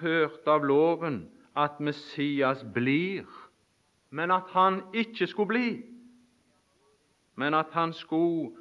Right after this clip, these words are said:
gå bort. Nei, det hadde de ikke fått nok undervisning om, og den Herre Jesus starter i det trettende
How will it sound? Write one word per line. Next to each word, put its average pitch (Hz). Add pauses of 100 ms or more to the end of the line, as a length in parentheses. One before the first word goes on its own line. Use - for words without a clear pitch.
(300)
gå 202
bort. - (720)
Nei, 120
det 147
hadde 147
de 147 (560)
ikke 170
fått 160
nok 156
undervisning 143
om, 143
og 139
den 139
Herre 139
Jesus 143
starter 139
i 131
det 135
trettende 127